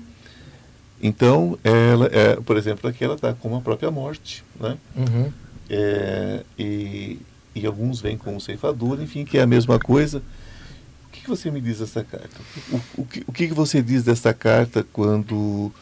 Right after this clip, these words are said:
Speaker 1: quando você tira, vou supor, uma, uma tiragem única? Não sei se você faz isso, você tira uma, uma tiragem única, uma única, única lâmina?
Speaker 2: Não,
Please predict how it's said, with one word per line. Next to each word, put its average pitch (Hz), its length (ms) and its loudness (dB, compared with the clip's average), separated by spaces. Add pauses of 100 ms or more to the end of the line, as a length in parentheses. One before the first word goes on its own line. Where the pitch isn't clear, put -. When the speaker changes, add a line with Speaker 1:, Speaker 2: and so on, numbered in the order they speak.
(560)
Speaker 1:
quando 143 160 2
você 139 240 0
tira, 117 380 4
vou 101 100 -6
supor, 117 360 0
uma, 113 180 4
uma 110 220 2
tiragem 120 520 4
única? 117 400 2
Não 107 80 0
sei 139 120 -4
se 127 60 -12
você 120 200 -6
faz 101 220 -8
isso, 98 160 -12
você 120 60 -8
tira 117 200 -8
uma, 101 220 -8
uma 101 120 -10
tiragem 101 320 -2
única, 123 160 -6
uma 104 120 0
única, 110 280 -4
única 120 300 2
lâmina? 127 400 2
Speaker 2:
Não, 135 460 4